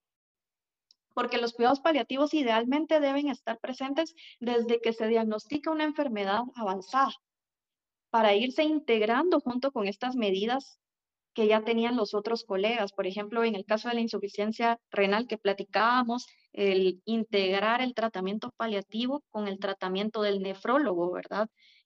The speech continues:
El continuar definitivamente con los medicamentos que recomienda el colega,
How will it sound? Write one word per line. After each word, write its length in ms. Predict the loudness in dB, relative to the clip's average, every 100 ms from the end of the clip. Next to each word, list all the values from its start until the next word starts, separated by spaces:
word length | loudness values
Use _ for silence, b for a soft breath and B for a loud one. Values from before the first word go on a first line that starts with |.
| -4
El 200 | -2 0
continuar 640 | 0 0 -2 -2 0 2
definitivamente 840 | 0 0 -4 -2 0 2 0 -2
con 140 | -4 -4
los 120 | -2
medicamentos 640 | -2 -4 -4 -4 -4 -4 -6
que 220 | -4 -4
recomienda 480 | -4 -4 -4 -2 -4
el 100 | -6
colega, 460 | -4 -2 0 -2